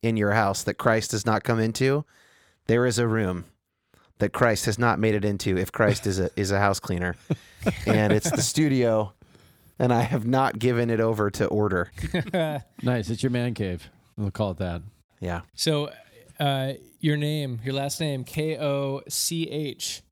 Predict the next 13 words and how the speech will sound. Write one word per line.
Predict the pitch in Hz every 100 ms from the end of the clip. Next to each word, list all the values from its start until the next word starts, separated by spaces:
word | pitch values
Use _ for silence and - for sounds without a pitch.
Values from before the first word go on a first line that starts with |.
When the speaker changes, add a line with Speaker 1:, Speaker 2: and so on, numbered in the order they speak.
| _ _
Speaker 3:
Do | - 160
you, | 156
Speaker 1:
Coke. | - - _ _ -
Speaker 3:
do | 131 143
you | 175
have | 180 180
any, | 175 165 156 147 131
um, | - 131 123 120 117 135
relatives | 135 135 139 147 120
in | - 151 139
the | 127
beer | 131 131
industry? | 120 117 110 - 113 107